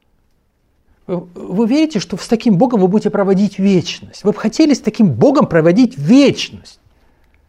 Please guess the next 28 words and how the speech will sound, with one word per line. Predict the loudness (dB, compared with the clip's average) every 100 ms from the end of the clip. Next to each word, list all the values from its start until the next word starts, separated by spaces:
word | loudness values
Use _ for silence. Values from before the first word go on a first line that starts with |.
| _ _ _ _ _ _ _ _ _
Я | -8
более | -4 -4
чем | -4 -4
уверен, | -4 -4 -4
они | -6
не | -6
хотели | -8 -8 -6 -6
бы. | -4
Они | -2 0
не | -2
хотели | -2 -2 -2 0
иметь | 0 -2
такого | -4 -2 0 0
Бога, | 0 0 0 -2 -4 _ _
в |
которого | -4 0 0 2 0
они | -2 -2
верят, | 0 0 0
в |
том | -2 -4
собрании, | -4 -2 -2 -2 -4
в | -6
котором | -4 -4 -4
они | -8 -8
находятся. | -10 -10 -12 -14 -20 -8
Есть | -8 -8
такие | -4 -4
деноминации, | -2 -2 -2 -2 -4 -8 -10 -14